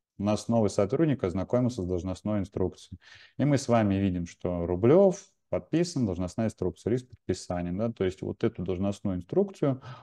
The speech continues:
он у нас с вами, собственно, и подписал. То есть, опять-таки, можно взять, настроить, э, в программе визуализацию штампа, чтобы вот этот,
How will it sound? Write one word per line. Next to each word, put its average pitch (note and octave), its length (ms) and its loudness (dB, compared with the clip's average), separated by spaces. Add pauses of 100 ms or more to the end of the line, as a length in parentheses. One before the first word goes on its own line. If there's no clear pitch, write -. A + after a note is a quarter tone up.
(120)
он C#3+ 200 4
у G#2 40 4
нас G2+ 140 0
с - 60 -20
вами, A#2 180 2
собственно, A2 440 -2
и A2 60 0
подписал. - 760 -6
То - 80 -10
есть, F2+ 120 -6
опять-таки, G2+ 460 -2
можно F#2+ 260 0
взять, D#3 320 2 (320)
настроить, G#2+ 640 4
э, F#2 640 0
в - 100 -14
программе A2 580 6
визуализацию G2+ 800 2
штампа, E3 540 0
чтобы G2 320 -2
вот F#2+ 200 -2
этот, F#2+ 280 -2